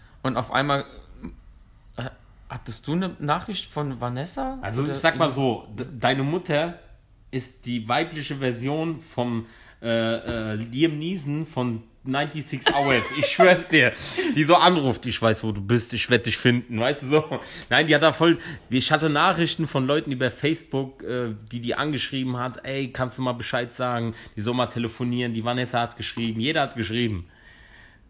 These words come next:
Speaker 2: Dass wir uns mal melden sollen. Und ich sag mal so,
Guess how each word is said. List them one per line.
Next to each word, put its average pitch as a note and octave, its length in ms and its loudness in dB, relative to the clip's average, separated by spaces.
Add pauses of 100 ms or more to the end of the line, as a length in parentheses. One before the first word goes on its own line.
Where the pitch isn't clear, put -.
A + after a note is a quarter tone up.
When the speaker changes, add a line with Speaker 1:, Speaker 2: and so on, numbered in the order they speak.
(400)
Speaker 2:
Dass A2+ 160 -2
wir C3 60 0
uns B2 100 -2
mal B2 100 2
melden A#2+ 300 2
sollen. F2+ 280 -4 (840)
Und A#2+ 140 -2
ich A#2 160 -6 (120)
sag C#3+ 200 2
mal C3+ 140 2
so, A#2+ 260 0